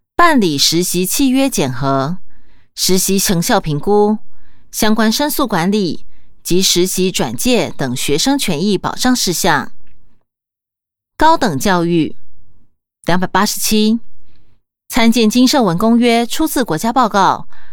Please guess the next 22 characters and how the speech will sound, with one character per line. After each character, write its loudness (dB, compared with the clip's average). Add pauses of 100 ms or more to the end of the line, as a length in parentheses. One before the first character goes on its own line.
(180)
第 2
两 2
百 0
六 0
十 0
二 2
点、 -2 (420)
第 2
两 4
百 0
六 2
十 0
五 2
点 0 (560)
及 0
第 2
两 0
百 -2
六 0
十 -2
六 2
点。 -2